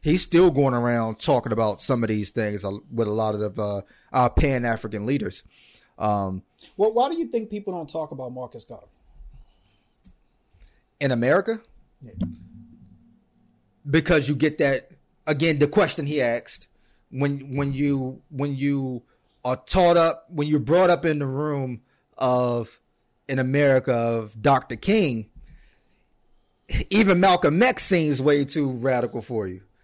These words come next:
Speaker 1: You know what I mean? Even, even that's just too aggressive. And then when you go from Malcolm X to Marcus Garvey, that's pushing the limits.
Speaker 2: I, I, I, I think about Martin Luther King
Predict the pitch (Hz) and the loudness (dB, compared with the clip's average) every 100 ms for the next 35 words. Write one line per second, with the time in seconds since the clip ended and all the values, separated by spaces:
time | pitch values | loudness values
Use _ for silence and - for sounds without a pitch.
0 | _ _ - 110 120 123 123 135 143 143 | _ _ -8 -2 0 0 0 0 -2 -2
1 | 156 147 143 156 156 135 135 165 180 - | -2 0 -2 0 -2 -2 2 2 2 0
2 | 151 131 - - 190 131 - - 160 - | -4 -4 -4 -2 0 -2 -2 -2 -2 -2
3 | 131 101 87 - _ _ _ _ _ 127 | -2 -2 -6 -18 _ _ _ _ _ -6
4 | 135 147 143 151 147 147 143 135 147 139 | 0 0 0 -2 2 2 2 2 4 2
5 | 139 135 143 - - 139 127 127 131 117 | 0 -4 -4 -4 -4 0 0 0 -4 -6
6 | 107 113 185 185 131 110 - _ _ _ | -6 0 4 4 0 -6 -10 _ _ _
7 | _ - - - - 156 143 123 123 180 | _ -16 -16 -6 0 0 0 -4 0 -2
8 | 120 - 135 143 160 196 - 170 269 - | -2 -6 -4 -4 -2 -4 -2 -2 -2 -2
9 | 160 208 208 175 147 147 135 139 135 139 | -4 -2 -4 -6 -6 -4 -4 -6 -6 -8
10 | 139 135 120 117 147 123 117 113 | -6 -8 -10 -12 -8 -8 -8 -12